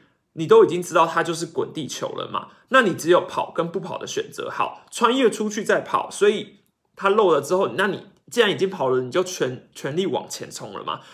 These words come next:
你就也没有什么好犹豫停在中间的。对，他，他一旦停下来，以高国庆的速度就是死了。那你其实停在中间，你，你想要帮助，等于说你想要让在中间制造夹杀吗？那你不如就本垒冲撞一下，你就是往前冲嘛，那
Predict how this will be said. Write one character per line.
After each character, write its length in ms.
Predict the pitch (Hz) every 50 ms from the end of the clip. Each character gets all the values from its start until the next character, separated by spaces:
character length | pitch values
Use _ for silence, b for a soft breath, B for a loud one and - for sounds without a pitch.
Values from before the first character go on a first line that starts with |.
| B B B
你 100 | 160 156
就 140 | 247 254
也 80 | 220 170
没 120 | 135 139
有 140 | 156 160 180
什 140 | 175 - 143
么 80 | - -
好 340 | - 143 - - - B B B B B B B
犹 340 | - 127 147 135 127 120 113
豫 400 | 165 202 175 156 139 - - - - _ _
停 240 | - - 180 147 143
在 160 | 151 196 170
中 320 | 147 - 165 135 131 131 135
间 260 | 131 127 123 117 127
的。 340 | 123 107 - - - - _ _ _
对， 220 | - - - - -
他， 300 | - 254 269 269 - - _ - - - - -
他 160 | - - - -
一 80 | - 190
旦 180 | 196 262 233 214
停 220 | 202 202 147 160
下 160 | - 226 170
来， 100 | 151 127
以 120 | - 131 131
高 160 | 175 180 175
国 100 | 165 160
庆 80 | 180
的 80 | 170 151
速 160 | 143 - 160
度 140 | 147 160 151
就 180 | - - 180 156
是 100 | 143 160
死 260 | - - - - -
了。 220 | - - - - B B B B B B
那 160 | 247 269 247
你 120 | 175 170
其 160 | 147 - - 165
实 80 | 180
停 140 | 170 170 165
在 100 | 196 208
中 200 | 202 196 196 190
间， 400 | 185 190 190 185 180 - - _ _ -
你， 280 | 156 151 139 135 - -
你 60 | 165
想 140 | 165 180 175
要 60 | 180
帮 240 | 180 196 185 190 190
助， 300 | 202 214 175 147 - B B B B B B B B _
等 180 | - 156 156 170
于 20 |
说 140 | 175 262 262
你 100 | 262 240
想 140 | - - 151
要 100 | 185 196
让 400 | 226 220 208 170 - - - _ -
在 140 | - 220 196
中 180 | 214 208 208
间 160 | 208 208 208
制 160 | 208 208 202 180
造 160 | 196 180 175
夹 260 | - - 117 127 143
杀 240 | 139 - 151 139 151
吗？ 340 | 156 143 131 131 139 - -
那 140 | - 226 233
你 80 | 180 147
不 100 | - 220
如 160 | 214 170 151
就 100 | 156 208
本 220 | 202 202 156 147
垒 140 | 175 170 131
冲 200 | - - 165 160
撞 240 | 160 - - 139 135
一 40 | 139
下， 160 | 160 143 139
你 100 | 131 -
就 80 | - 165
是 320 | 160 180 175 156 - - -
往 140 | 139 131 135
前 220 | 131 143 123 127
冲 240 | - - 156 139 135
嘛， 180 | 131 - - -
那 120 | - 202